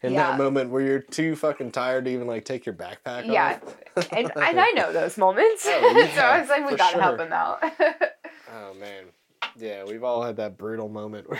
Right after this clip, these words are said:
Speaker 1: you're just, like, walking, like, "I don't even think I can take that many more steps." <laughs>
Speaker 2: Yeah. <laughs> Or,
Speaker 1: Like
Speaker 2: "I can't lift my backpack, Kenny. Can you help me?" <laughs>
Speaker 1: <laughs> Yeah.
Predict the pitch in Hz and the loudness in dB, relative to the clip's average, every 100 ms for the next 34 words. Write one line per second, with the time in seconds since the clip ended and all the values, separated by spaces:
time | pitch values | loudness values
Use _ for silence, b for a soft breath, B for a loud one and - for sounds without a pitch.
0 | - 180 175 185 147 123 _ 120 107 107 | -4 -6 -4 -2 -2 -4 _ -8 -4 -4
1 | - 113 101 101 101 101 156 160 131 135 | -6 -10 -10 -12 -12 -12 -10 -10 -10 -12
2 | 143 123 92 - _ _ - 117 - 113 | -12 -12 -14 -18 _ _ -14 -14 -14 -14
3 | 123 117 104 - - 98 117 - 254 214 | -12 -12 -12 -14 -14 -14 -12 -4 2 4
4 | 170 285 320 - 339 311 - 220 202 - | 6 6 4 6 6 6 2 4 4 2
5 | 220 - 285 190 214 220 180 165 160 - | -2 0 -2 0 -4 0 -2 2 0 2
6 | 190 170 - 170 165 - 185 208 202 - | 0 0 -2 -6 -6 -14 -12 -6 -4 -2
7 | - 269 370 - 427 - 392 392 381 - | 0 4 4 4 0 2 2 4 4 4
8 | - - - - - 135 101 | 0 4 2 2 0 0 -10